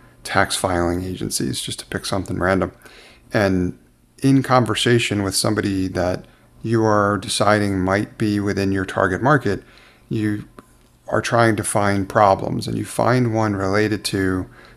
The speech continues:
tax filing. It turns out that they have this problem where percentage of the time they wind up missing a tax filing deadline. Now, okay,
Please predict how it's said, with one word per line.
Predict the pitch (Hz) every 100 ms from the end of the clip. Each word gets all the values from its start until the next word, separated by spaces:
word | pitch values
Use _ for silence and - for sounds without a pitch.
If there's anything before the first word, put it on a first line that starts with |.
| -
tax | - 98 -
filing. | - - - 147 - - - _ _
It | -
turns | - 123 110
out | 113 107 -
that | 104 98 - - - -
they | 117 113 113 -
have | - 117 101
this | 104
problem | - 160 127 117 110
where | 101 98 98 - - -
percentage | 117 135 131 135
of | 120
the |
time | 117 107 98 95 92 - - _ -
they | 113
wind | 110 107 107 104
up | 104 104
missing | 107 - 117 104
a | 98
tax | - 104 92
filing | - 95 92 87
deadline. | 85 90 - - 120 - _ _ _ _ - _ - - _ _ -
Now, | 104 95 90 - - - _ _ _ _ _ _ _ _ -
okay, | - 98 113